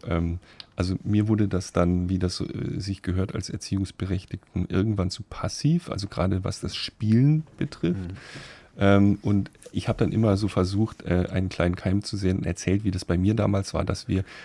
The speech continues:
Speaker 1: so unsere kleine Revolution war ja, wir konnten das Zeug programmieren, konnten selber Spiele schreiben. Und irgendwann kam er dann, meinte, ob wir nicht mal programmieren und so. Da war, glaub ich, neun. Und finden Sie mal eine Programmiersprache, die, die so einfach ist, wie das Zeug früher war.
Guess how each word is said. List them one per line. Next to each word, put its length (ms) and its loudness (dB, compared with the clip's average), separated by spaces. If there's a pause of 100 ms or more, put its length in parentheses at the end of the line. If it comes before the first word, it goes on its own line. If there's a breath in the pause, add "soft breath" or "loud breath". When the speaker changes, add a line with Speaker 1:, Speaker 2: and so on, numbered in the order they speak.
Speaker 1:
so 140 -2
unsere 280 2
kleine 320 6
Revolution 540 4
war 100 8
ja, 160 8
wir 60 2
konnten 340 0
das 300 -2
Zeug 260 2
programmieren, 720 4
konnten 240 -2
selber 300 4
Spiele 320 -2
schreiben. 380 -4
Und 180 -4
irgendwann 640 4 (640 loud breath)
kam 220 2
er 60 4
dann, 160 4
meinte, 300 2
ob 140 -4
wir 80 4
nicht 220 0
mal 260 2
programmieren 600 -2
und 120 -4
so. 220 -4 (120)
Da 160 -2
war, 120 0
glaub 180 -4
ich, 140 -10
neun. 420 4 (880 loud breath)
Und 260 2 (360)
finden 420 6
Sie 240 8
mal 280 10
eine 160 6
Programmiersprache, 1200 2
die, 380 2
die 180 -2
so 160 2
einfach 320 4
ist, 160 -6
wie 80 4
das 200 2
Zeug 280 0
früher 380 4
war. 260 2